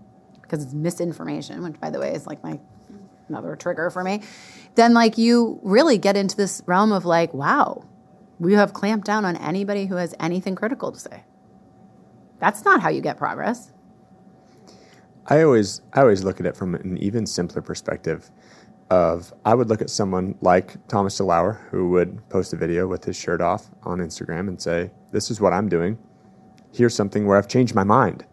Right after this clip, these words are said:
Speaker 2: on something."
Speaker 1: Mm-hmm.
Speaker 2: And you're like, "Okay,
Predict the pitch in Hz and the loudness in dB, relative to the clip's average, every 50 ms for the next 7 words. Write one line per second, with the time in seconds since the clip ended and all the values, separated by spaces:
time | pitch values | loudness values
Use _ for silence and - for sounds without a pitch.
0 | _ _ _ _ _ _ - - 90 85 82 - 85 - - - - - - - | _ _ _ _ _ _ -4 -4 -4 -2 -4 -6 -8 -8 -8 -12 -14 -12 -12 -12
1 | 170 147 185 180 185 196 202 208 - - _ - 120 120 120 117 113 113 - - | -10 -6 -4 -4 -4 -4 -6 -8 -12 -10 _ -2 0 4 6 6 4 4 2 -4
2 | - _ _ _ - 165 - 131 143 160 | -20 _ _ _ 2 4 6 6 6 4